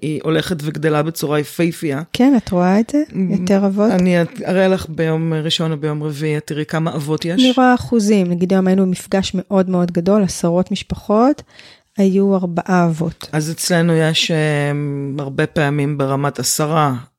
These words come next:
Speaker 1: יותר, זאת אומרת,
Speaker 2: וואו.
Speaker 1: הרבה, באמת, יש נוכחות אבהית מאוד מאוד, אה, יפה. אמ, אני חושבת שההורים בחנב מתחלקים לשניים, ותסכים איתי אם אנחנו רגע נחזור אחורה.
Speaker 2: <laughs>
Speaker 1: יש את ההורים היזמים,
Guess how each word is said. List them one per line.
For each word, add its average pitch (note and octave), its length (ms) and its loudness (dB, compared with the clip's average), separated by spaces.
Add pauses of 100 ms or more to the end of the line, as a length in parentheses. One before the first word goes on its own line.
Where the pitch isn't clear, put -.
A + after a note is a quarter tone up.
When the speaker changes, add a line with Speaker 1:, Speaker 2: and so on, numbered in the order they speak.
(440)
Speaker 1:
יותר, D#3+ 560 0
זאת - 120 -14
אומרת, D3 220 0
Speaker 2:
וואו. F#3+ 120 4
Speaker 1:
הרבה, E3 160 4 (120)
באמת, E3+ 440 2
יש D#3+ 180 -2
נוכחות F#3+ 460 0
אבהית D#3+ 520 -4 (220)
מאוד F3+ 420 0
מאוד, E3 380 2
אה, E3 60 0
יפה. D#3 460 -2 (920)
אמ, D3 60 2 (400)
אני D#3 80 2
חושבת F#3+ 200 2
שההורים G#3 380 4
בחנב F3 400 0
מתחלקים D#3 440 -2
לשניים, B2+ 420 -4 (440)
ותסכים E3+ 460 0
איתי G#3 180 2
אם F#3+ 60 2
אנחנו E3 300 -2
רגע D#3 160 0
נחזור C#3+ 380 -4
אחורה. - 360 -8 (600)
Speaker 2:
<laughs> - 560 -6
Speaker 1:
יש C4 160 2
את - 100 -4
ההורים G#3+ 340 4
היזמים, D#3 600 0